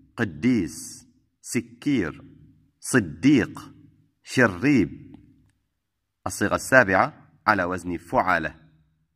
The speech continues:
مثل همزة، لمزة، طلعة. الصيغة الأخيرة على وزن مفعيل، مثل مسكين، منطيق، معطير.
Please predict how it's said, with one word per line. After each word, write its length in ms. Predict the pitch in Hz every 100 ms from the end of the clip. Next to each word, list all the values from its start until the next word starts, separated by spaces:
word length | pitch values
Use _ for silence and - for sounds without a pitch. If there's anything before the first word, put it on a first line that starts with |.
| _ -
مثل 420 | 101 - 113 104 - _ _ -
همزة، 500 | 143 98 80 76 73 _ _ _ _ _ _ _ _
لمزة، 880 | 107 107 143 123 90 80 78 - - _ _ _ _ _ _ -
طلعة. 760 | 151 127 98 87 82 - _ _ _ _ _ _ _ _ _ _ _ _ _ _ -
الصيغة 320 | 104 - 170 131
الأخيرة 680 | 98 131 104 95 135 - _ _ _ -
على 180 | 113 104
وزن 420 | 101 110 104 90
مفعيل، 960 | 101 147 - 92 95 82 71 - - - _ _ _ -
مثل 340 | 104 101 90
مسكين، 960 | 117 139 - - 95 82 71 - - - _ _ -
منطيق، 840 | 107 139 117 - 92 82 - - - _ _ _ _ _
معطير. 880 | 107 135 - - - 98 80 67 -